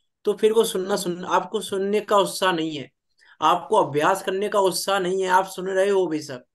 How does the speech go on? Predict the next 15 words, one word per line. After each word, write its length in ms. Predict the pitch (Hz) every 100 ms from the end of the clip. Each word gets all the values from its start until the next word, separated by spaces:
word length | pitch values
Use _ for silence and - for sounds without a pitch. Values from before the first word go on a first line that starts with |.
| _ _ _ _ _ _
फिर 120 | - 214
उसको 320 | 185 - 220
हम 80 | 185
उत्साह 400 | 175 - 185 190
नहीं 160 | 196
कहेंगे, 280 | 196 165 156
उत्साह 320 | 160 - 196
पूर्वक 300 | 202 196 190
नहीं 140 | 175 165
सुन 160 | 160
रहे 160 | 139 131
हो, 180 | 117 - _ _ _ _ _ _ -
फिर 320 | - 180 175
तो 140 | 202
आप 240 | 202 196